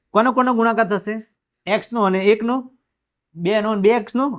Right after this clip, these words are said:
અને બેનો અને એકનો. આપણે ચોકડી ગુણાકાર જ પકડી રાખો. જુદા, જુદા જુદા વિદ્યાર્થી જેને જે ટ્રીક ફાવતી હોય એ રીતે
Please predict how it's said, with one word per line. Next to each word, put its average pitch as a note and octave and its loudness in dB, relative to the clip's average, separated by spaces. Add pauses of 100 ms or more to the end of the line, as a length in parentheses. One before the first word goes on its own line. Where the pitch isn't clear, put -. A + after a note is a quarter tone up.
(100)
અને F3+ 0 (480)
બેનો E3+ -4
અને A#3 -6
એકનો. A#3+ -6
આપણે G#3+ -2
ચોકડી B3 -2
ગુણાકાર C4+ -2
જ C4 -6
પકડી F3 -4
રાખો. C3+ 0
જુદા, A#3 0
જુદા B3+ 2
જુદા C4 0
વિદ્યાર્થી G#3+ 0
જેને A3 0
જે A3+ 4
ટ્રીક C4+ -4
ફાવતી A3 2
હોય A3+ -2
એ - -8
રીતે G#3+ -6